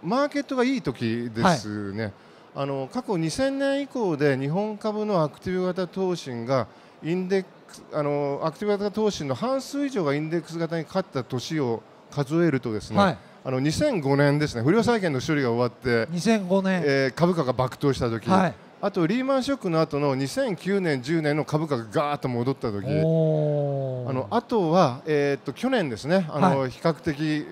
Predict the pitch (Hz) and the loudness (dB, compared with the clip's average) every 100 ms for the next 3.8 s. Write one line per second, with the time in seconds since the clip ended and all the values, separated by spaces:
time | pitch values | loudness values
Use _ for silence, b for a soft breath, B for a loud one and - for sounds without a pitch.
0 | - 143 151 147 147 151 135 147 131 120 | -8 0 2 2 0 2 2 2 0 -4
1 | 110 101 107 - 110 107 170 175 165 165 | -4 -6 -8 -6 -4 -2 -4 -6 -4 -4
2 | 160 127 104 98 87 B B B - 226 | -2 -2 -4 -8 -16 B B B -12 -2
3 | 208 190 165 - 147 143 139 135 | 2 4 2 0 -2 -2 -2 -4